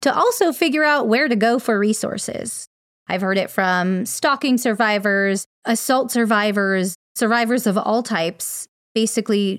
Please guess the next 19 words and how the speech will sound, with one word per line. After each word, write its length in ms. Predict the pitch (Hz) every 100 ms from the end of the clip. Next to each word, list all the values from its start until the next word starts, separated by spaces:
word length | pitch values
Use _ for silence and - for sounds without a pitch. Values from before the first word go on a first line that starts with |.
| -
lacking 500 | 208 214 220 247 240
the 80 | 202
knowledge 420 | 196 196 202 196
of 140 | 190 185
where 280 | 196 190 190
to 140 | 208
go 460 | 180 196 196 185 175 _ -
to 140 | 220
initially 420 | 208 208 214 196 175
report. 440 | 170 214 196 - _ _ _ _ -
If 120 | 190
someone 540 | - 233 214 214 208 208
is 240 | 202 -
turned 240 | 226 202
away 220 | 190 214 208
at 80 |
the 80 | 185
police 320 | 175 214 254
station, 480 | - 190 185 190 180